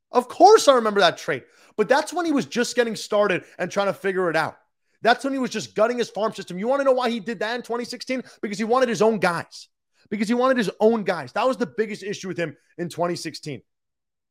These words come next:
How do you al-, how do you always give up this league? Hog for Potter's Gym. Keep doing what you're doing, Hog. This team needs a clear voice. Eh, this team just needs an honest voice. This team needs an honest voice.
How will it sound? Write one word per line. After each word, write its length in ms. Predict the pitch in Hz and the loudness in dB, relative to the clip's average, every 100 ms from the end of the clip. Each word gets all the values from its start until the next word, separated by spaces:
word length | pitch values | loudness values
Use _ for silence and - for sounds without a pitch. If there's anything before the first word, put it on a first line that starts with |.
| _ _ | _ _
How 160 | 226 | 4
do 80 | 285 | 6
you 140 | 294 | 8
al-, 200 | 277 262 | 8 8
how 120 | 208 247 | 4 2
do 80 | |
you 40 | 269 | 0
always 220 | 269 180 | -2 -4
give 120 | 175 | 0
up 140 | 240 220 | 0 0
this 180 | 202 | -8
league? 160 | 202 151 | -6 -8
Hog 260 | 127 220 220 | 0 0 0
for 80 | |
Potter's 320 | 214 202 220 165 | -4 -2 -2 -2
Gym. 160 | 196 - _ | -6 -8 _
Keep 140 | 240 | -6
doing 120 | 247 | -4
what 100 | 240 | -6
you're 140 | 202 220 | -2 -2
doing, 80 | 190 | 0
Hog. 160 | 214 | -2
This 140 | 202 208 | -2 -8
team 160 | 220 | -8
needs 140 | 214 185 | -8 -10
a 40 | |
clear 240 | - 214 | -8 -6
voice. 280 | 180 214 208 | -2 -2 -2
Eh, 320 | - 339 320 302 - | -10 -10 -10 -10 -8
this 120 | 311 330 | -6 -4
team 220 | 349 359 | -4 -4
just 200 | 285 277 | -6 -6
needs 220 | 302 262 | -6 -4
an 60 | 240 | -2
honest 420 | 254 320 330 202 | 0 0 -2 -4
voice. 460 | 185 117 - - _ _ _ _ _ _ | -8 -8 -12 -20 _ _ _ _ _ _
This 140 | - 240 | -14 -4
team 140 | 311 | -2
needs 160 | 330 254 | 0 0
an 80 | 269 | 0
honest 260 | 302 311 | -2 0
voice. 200 | 220 185 | 0 0